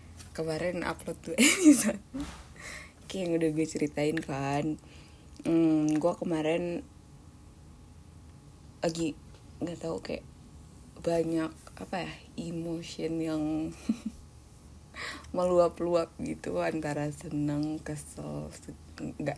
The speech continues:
sedih juga sih, kayak lebih ke, aduh, beban pikiran. B T W gue sekarang ngerekamnya sambil ini nih, sambil kerja.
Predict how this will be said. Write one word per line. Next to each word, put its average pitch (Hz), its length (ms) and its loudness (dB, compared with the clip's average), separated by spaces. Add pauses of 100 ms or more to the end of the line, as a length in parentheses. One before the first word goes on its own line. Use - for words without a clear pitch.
sedih 156 400 -2
juga 185 160 4
sih, 190 160 -2
kayak - 240 -2 (400)
lebih - 160 -2
ke, - 80 -4 (320)
aduh, 185 320 4
beban 165 400 6
pikiran. 160 640 2 (560)
B - 80 -
T 185 80 -2
W 202 160 4
gue 202 80 0
sekarang 185 640 -4 (160)
ngerekamnya 170 480 -6
sambil 156 320 -6
ini 180 160 -6
nih, 175 180 -6 (1000)
sambil 170 400 6
kerja. 160 480 4